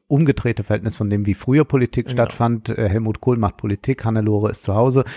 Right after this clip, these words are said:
Speaker 1: Jetzt hat man das umgedreht und dass man aber das, äh, dann trotzdem auch noch, äh, thematisiert, äh, indem, indem man sagt, ja, aber das ist alles, äh, trotzdem nicht so, als hätte man keine Kinder.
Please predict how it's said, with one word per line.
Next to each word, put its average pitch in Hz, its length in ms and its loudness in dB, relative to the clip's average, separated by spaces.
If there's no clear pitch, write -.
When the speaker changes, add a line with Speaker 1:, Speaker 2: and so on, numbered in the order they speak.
Speaker 1:
Jetzt 113 200 0
hat 110 120 -2
man 104 120 2
das - 160 0
umgedreht 151 640 0
und 117 160 2
dass 110 160 0
man 110 340 0
aber 110 240 2
das, 123 420 0
äh, 113 260 0
dann 110 360 0
trotzdem 127 580 0
auch 143 240 -2
noch, 139 240 -2
äh, 123 260 0
thematisiert, 117 920 0
äh, 135 260 -2
indem, 127 380 0
indem 120 300 0
man 117 180 2
sagt, 110 220 2
ja, 107 140 4
aber 131 180 2
das 117 180 0
ist - 320 -8
alles, 127 480 -2
äh, 117 280 2
trotzdem 151 880 2
nicht 139 480 2
so, 127 280 4
als - 200 0
hätte 156 160 0
man 147 160 0
keine 151 340 2
Kinder. 90 380 -6